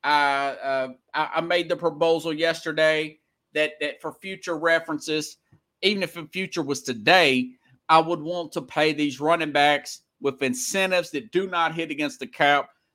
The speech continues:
They are valuable as far as, uh, especially in their first few years of the contract,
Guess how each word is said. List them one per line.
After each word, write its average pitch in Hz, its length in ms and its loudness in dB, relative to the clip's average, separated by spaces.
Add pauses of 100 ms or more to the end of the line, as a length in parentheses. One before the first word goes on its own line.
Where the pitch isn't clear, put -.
(120)
They 135 160 2
are 170 300 4
valuable 165 680 2
as 120 140 -12
far 165 400 2
as, 156 260 -6 (380)
uh, 131 240 4
especially 170 560 -6
in 151 60 -6
their 139 100 -4
first 160 340 -4
few 160 140 -4
years 143 360 -4
of 131 60 -10
the 127 60 -6
contract, 143 800 -2